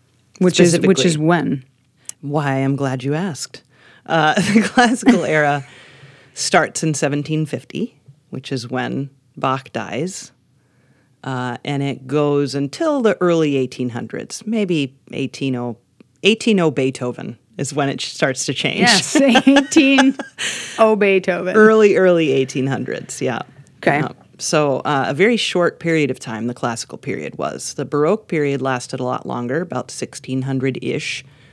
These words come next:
Speaker 2: to seventeen fifty, so a century and a half.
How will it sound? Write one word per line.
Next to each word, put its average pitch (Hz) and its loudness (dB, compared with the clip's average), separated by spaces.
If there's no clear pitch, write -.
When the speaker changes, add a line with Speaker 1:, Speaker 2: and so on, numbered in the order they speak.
Speaker 2:
to 160 -4
seventeen 131 -2
fifty, 147 -6
so 131 -6
a 120 -8
century 120 -6
and 117 -10
a 110 -14
half. 139 -6